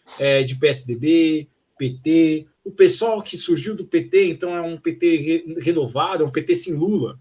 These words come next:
O pessoal nada mais é do que um P T sem Lula. As propostas são quase as mesmas. A diferença é que eles invadem uma casa. Tudo. Mas,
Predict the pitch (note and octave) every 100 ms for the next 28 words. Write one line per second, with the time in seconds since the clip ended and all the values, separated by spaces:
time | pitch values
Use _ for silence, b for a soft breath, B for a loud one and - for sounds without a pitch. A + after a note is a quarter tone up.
0 | _ - - A3+ B3+ B3 B3+ A#3 G3+ A3+
1 | A3 G#3 G#3 G#3+ G3+ F3+ F#3 B2 B2+ D3+
2 | F#3+ F#3+ F3 F#3+ F3+ D3 E3+ D3+ B2 A#2+
3 | C3 E3 E3+ - F#3 F3 E3+ E3+ D#3+ D#3+
4 | C3+ E3+ C3 - _ C3+ B2+ A2+ - _
5 | - - - - - - B B B B
6 | D3 D3 - F3 D#3 D3 - - A#2 -
7 | -